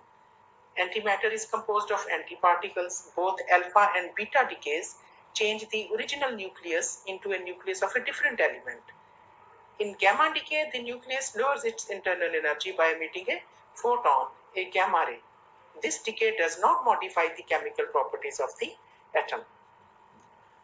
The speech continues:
So their, uh, different equations, generic equations are given here. For alpha decay, it can be seen that nucleon number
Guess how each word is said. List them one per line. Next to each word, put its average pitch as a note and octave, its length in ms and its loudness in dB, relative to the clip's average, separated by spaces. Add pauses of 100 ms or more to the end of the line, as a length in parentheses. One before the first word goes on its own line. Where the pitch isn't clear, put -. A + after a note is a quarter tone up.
(2500)
So B3 340 0
their, B3+ 280 6
uh, F#3+ 500 -2 (1700)
different A#3+ 460 2 (920)
equations, G#3+ 600 0
generic F#3+ 440 -2
equations F#3 880 -4 (200)
are D#3+ 220 4
given E3+ 260 -6
here. D#3+ 260 2 (100)
For E3+ 120 2
alpha E3 360 2
decay, F#3 340 -6 (480)
it F#3 160 -10
can E3+ 220 2
be - 60 -4
seen F3+ 460 -2
that E3 180 6 (520)
nucleon F#3+ 640 -2
number D#3+ 380 0